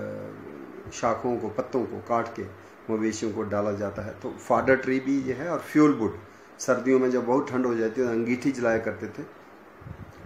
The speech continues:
उसमें भी इसी की वुड जो है वो चौबीस घंटे, बहत्तर घंटे तक भी वो जलता रहता है। उसका wood का इतना एक calorific value बहुत है और बहुत आहिस्ता आहिस्ता वो जलती है।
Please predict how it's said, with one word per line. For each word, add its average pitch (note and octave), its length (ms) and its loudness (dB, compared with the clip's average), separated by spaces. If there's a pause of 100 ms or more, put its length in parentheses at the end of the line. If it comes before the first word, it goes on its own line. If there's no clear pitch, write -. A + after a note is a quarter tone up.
उसमें C3 280 4
भी A#2+ 160 0
इसी - 260 -2
की - 180 -4
वुड A#2+ 300 2
जो A#2 160 -4
है G#2+ 140 -2
वो A#2 280 -2 (600)
चौबीस C3 380 2
घंटे, A2 440 2 (400)
बहत्तर B2 500 2
घंटे A#2 280 0
तक G#2+ 220 -2
भी A2 140 -4 (200)
वो A2 140 -4
जलता G#2+ 300 -2
रहता G#2 280 -2
है। G#2 160 -6
उसका G#2 320 -6
wood G#2 420 -4
का A2+ 120 0
इतना A2 400 -2 (400)
एक A#2 140 -2
calorific C3 480 2
value C3 340 4
बहुत B2 260 -2
है E3 180 -8 (280)
और B2 140 0
बहुत C3 340 -2
आहिस्ता C3+ 400 0
आहिस्ता A2+ 240 -4
वो G#2+ 320 -8
जलती G2+ 360 -6
है। - 120 -10